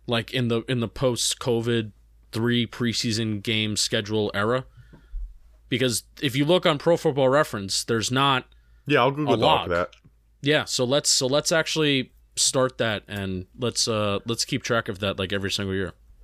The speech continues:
Speaker 2: Okay. Yeah, I'll Google Doc that. I'm actually very excited to do that, so you gave me a
Speaker 1: Because
Speaker 2: good
Speaker 1: David Sills is probably gonna, like, I'm not sure there will ever be a run where a wide receiver is best friends with the quarterback.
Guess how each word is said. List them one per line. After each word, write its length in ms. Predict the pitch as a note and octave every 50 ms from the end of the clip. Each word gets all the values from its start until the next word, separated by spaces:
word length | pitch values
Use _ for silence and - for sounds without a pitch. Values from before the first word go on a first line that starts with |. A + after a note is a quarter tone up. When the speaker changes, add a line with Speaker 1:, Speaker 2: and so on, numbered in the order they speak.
| - - - - -
Speaker 2:
Okay. 260 | G2+ F#2 - F#2 F2 D#2+ - -
Yeah, 120 | A#2 A2
I'll 120 | G2 G2 G2
Google 260 | G2+ G#2 F#2+ F2+ E2+
Doc 280 | - E2+ D#2+ D#2+ - -
that. 220 | D#2 D2+ - - _ _ - - _ - - - - - - - - - - - - - - - - - - - - - - - - - -
I'm 140 | - G2 G2+
actually 240 | F#2 - - F#2+
very 200 | E2 E2+ F2 E2+
excited 380 | E2 - - - E2+ E2 D#2+ -
to 80 | - -
do 140 | E2+ D#2+ D#2
that, 220 | D#2+ D#2+ D2 -
so 220 | - - E2 F2 F#2+ - - -
you 100 | - F2+
gave 120 | F#2+ F2+ F2
me 60 | -
a 40 | C3+
Speaker 1:
Because 160 | C#3 B2 -
Speaker 2:
good 100 | - C#3+
Speaker 1:
David 220 | D3 C3+ C#3+ C3
Sills 340 | - - C#3+ C3+ C3+ B2 A#2
is 160 | B2 A2+ G#2+
probably 360 | - - C#3+ B2+ A#2+ A#2+ A#2+
gonna, 360 | G#2+ A#2+ A2+ A2+ A2 G#2 G2+ - - - - - - - - - - - - - - -
like, 160 | - B2 A2+ G2+
I'm 200 | G#2+ B2+ C#3 D3+
not 200 | D3+ C#3 - -
sure 220 | - D3 C#3 C3
there 120 | A#2 B2
will 200 | A2+ A#2 A2+ G#2
ever 160 | A#2+ A#2+ B2 A#2+
be 140 | A#2 A#2+
a 80 | A2+ A2
run 460 | G#2+ G#2+ A2 G#2+ G2+ F#2+ F#2 F2+ E2+ -
where 400 | - G#2+ G2+ G2 F#2+ F#2 F#2+ - - - - - - - - - -
a 80 | A2+
wide 240 | A2 A2+ A#2 B2 A#2
receiver 420 | A#2+ A#2 - - C3 A#2+ G#2+ A2+ G#2+
is 100 | G#2 F#2
best 280 | - B2 A#2+ A2+ -
friends 240 | - C3 A#2+ A2+ G#2+
with 100 | A#2 G2+
the 60 | A2+
quarterback. 640 | - - A#2 A#2 A2 F#2 G#2 F#2 F2+ F2+ - - -